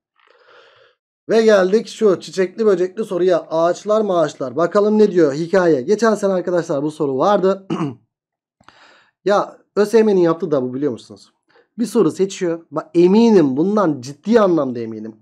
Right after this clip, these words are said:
Oraya soru yazmaya giden adamlar ne yapıyor biliyor musunuz? Ya bu geometri derya deniz aslında. Yani derya deniz dediğimiz hep bir kalıp var. Bir kalıplaşmış sorular var.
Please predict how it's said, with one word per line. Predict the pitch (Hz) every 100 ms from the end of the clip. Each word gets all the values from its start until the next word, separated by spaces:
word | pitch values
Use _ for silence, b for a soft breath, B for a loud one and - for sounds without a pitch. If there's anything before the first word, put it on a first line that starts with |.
| -
Oraya | 233 240 185 180 b b
soru | _ - 269
yazmaya | 277 226 185 196
giden | 202 190
adamlar | 185 165 156 139
ne | 170
yapıyor | 190 - 123
biliyor | 165
musunuz? | 117 - 104 _ _ b b b b -
Ya | 151 226 151
bu | 190
geometri | 160 190 233 233 156 135
derya | 170 185 185
deniz | 170 175 151
aslında. | 123 - 117
Yani | 120 165 151
derya | 165 214 220
deniz | 190 214
dediğimiz | 190 208 220 139
hep | 156 190
bir | 190
kalıp | 180 160 156
var. | 165 135 139
Bir |
kalıplaşmış | 147 156 156 160 151 165
sorular | - 139 156 147
var. | 143 151